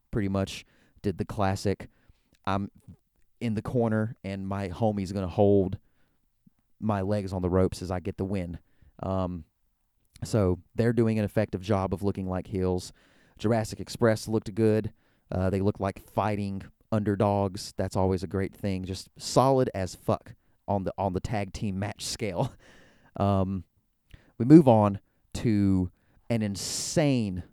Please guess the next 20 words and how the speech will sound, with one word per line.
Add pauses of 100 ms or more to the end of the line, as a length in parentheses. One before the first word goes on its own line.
(160)
match (640)
between
Hangman
Adam
Page (240)
and
Frankie
Kazarian.
I
gotta
tell
you
guys, (460)
this
was
the
match
of
the
week